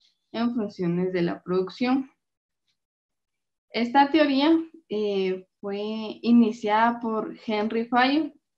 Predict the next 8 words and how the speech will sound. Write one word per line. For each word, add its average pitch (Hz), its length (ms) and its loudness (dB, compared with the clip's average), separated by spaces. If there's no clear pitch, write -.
Hizo 220 500 2
grandes 220 460 2
aportes 220 760 -2
a 214 100 4
los 240 200 0
diferentes 185 540 -4
niveles 180 580 0
administrativos. 190 1200 -6